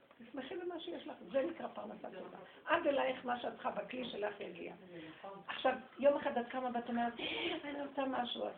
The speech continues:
תגידי, "אה, אבל אין לך כסף." אז תגידי, "ריבונו שלם, מי שלח לי עכשיו את הרצון הזה הבוקר? זה לא אתה?" אז אם שלחת, כל תינוק בא וכיכרו בידו, תן לי.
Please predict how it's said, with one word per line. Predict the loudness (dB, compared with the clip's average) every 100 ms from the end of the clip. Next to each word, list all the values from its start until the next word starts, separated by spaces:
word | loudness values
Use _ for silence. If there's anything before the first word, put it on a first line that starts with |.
| -8
תגידי, | -8 -8 -8 -6 -6 -8 -12 -10
"אה, | -8 -8 -8 -12 -10 -8
אבל | -4
אין | -4
לך | -6 -8
כסף." | -10 -10 -12 -14 -20 -20
אז | -20 -16
תגידי, | -14 -12 -14
"ריבונו | -12 -12 -8
שלם, | -4
מי | -2 -4
שלח | -4 -6 -6
לי | -8
עכשיו | -10 -10 -10
את | -10
הרצון | -12 -12 -12
הזה | -10 -10
הבוקר? | -12 -14 -16 -16 -18 -20 _ _ _ _ -20 -20 -20 -8
זה | -4
לא | -2 -4
אתה?" | -8 -12 -12 -20 -20 -10
אז | -6 -4
אם | -2
שלחת, | 0 0 0 -2 -4
כל | -2 -2
תינוק | 0 0 0
בא | -4
וכיכרו | -4 -8 -6 -6 -6
בידו, | -6 -6 -8
תן | -8 -6
לי. | -6